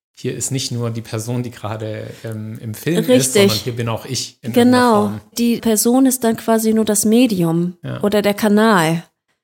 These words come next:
Speaker 2: Und das Finden habe ich oft. Das ist eigentlich egal, wo man ist. Aber natürlich, gerade in Gefängnissen, äh, ist das nochmal spürbarer. Das ist so mein Gebet, dass ich ein, ähm,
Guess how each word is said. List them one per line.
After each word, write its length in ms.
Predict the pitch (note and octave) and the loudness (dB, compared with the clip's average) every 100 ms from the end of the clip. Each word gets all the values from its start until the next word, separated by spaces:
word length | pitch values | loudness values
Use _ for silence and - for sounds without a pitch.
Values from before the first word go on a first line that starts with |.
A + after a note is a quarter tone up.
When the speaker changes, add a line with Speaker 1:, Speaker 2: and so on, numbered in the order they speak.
| _ _ _ _ _ | _ _ _ _ _
Speaker 2:
Und 180 | - A3 | -2 2
das 220 | A3+ A#3 - | 2 0 -2
Finden 300 | - G3+ F#3+ | -2 0 0
habe 160 | F#3 F3+ | 0 -2
ich 140 | - | -4
oft. 280 | E3+ E3+ - | -6 -4 -4
Das 200 | G3+ - - | -4 -4 -2
ist 140 | C4 | 0
eigentlich 360 | - B3 B3+ A#3+ | 2 2 2 2
egal, 320 | A3+ A3 G#3 | 2 4 4
wo 100 | F#3+ | 4
man 220 | F3+ E3+ | 2 2
ist. 200 | D#3 - | 0 -2
Aber 300 | F#3 G3+ G3+ | 0 2 2
natürlich, 680 | G#3 G3+ G3+ A#3+ A#3 - - | 2 0 0 0 0 -4 -10
gerade 280 | - G#3 G#3+ | -6 -4 -2
in 80 | G#3 | -4
Gefängnissen, 640 | - A3 A3+ G#3+ G3+ G3+ - _ _ _ _ _ _ - - | 0 2 2 2 -2 -4 -8 _ _ _ _ _ _ -20 -8
äh, 120 | G3 | -6
ist 220 | - F#3+ G#3+ | -4 -2 -2
das 120 | G#3 | 0
nochmal 260 | G3+ G3+ | 2 2
spürbarer. 600 | F#3+ - A3+ G#3+ F#3 F#3 - | 0 2 2 4 0 0 -4
Das 180 | A3+ C4 | -2 -2
ist 100 | A#3+ | 2
so 120 | B3 | 4
mein 180 | A3+ A3+ | 4 2
Gebet, 540 | A3 A#3 B3+ - - - | 0 0 0 -2 -14 -6
dass 220 | A3+ - | -4 -2
ich 200 | G#3 - | -4 -2
ein, 320 | G#3 G#3 G#3 | 0 0 -2
ähm, 520 | - G3 G3 F#3+ G3 | -2 0 0 -2 -8